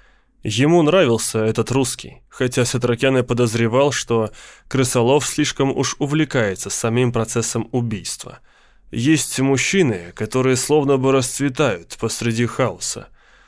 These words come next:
Их называют героями или негодяями, в зависимости от того, на чьей они стороне. Победивших или проигравших в войне, но пока не прозвучит призыв к оружию, они остаются нормальными мужчинами,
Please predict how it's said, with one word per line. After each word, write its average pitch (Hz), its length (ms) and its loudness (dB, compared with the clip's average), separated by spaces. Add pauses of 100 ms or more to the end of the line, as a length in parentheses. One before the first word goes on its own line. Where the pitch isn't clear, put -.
(140)
Их 151 380 -2
называют 127 880 2
героями 120 760 0 (100)
или 190 300 0
негодяями, 107 840 0 (440)
в 110 60 -6
зависимости 127 680 2
от 113 100 0
того, 120 260 2
на 120 140 2
чьей 123 340 0
они 117 220 0
стороне. 113 540 -4 (260)
Победивших 131 760 0
или 127 140 2
проигравших 127 720 0
в 110 40 -8
войне, 120 480 2
но 113 320 0 (400)
пока 123 320 0
не 135 140 4
прозвучит 123 540 0
призыв 123 360 0
к - 60 -4
оружию, 123 580 2 (120)
они 139 280 2
остаются 147 580 0
нормальными 139 680 2
мужчинами, 127 680 -2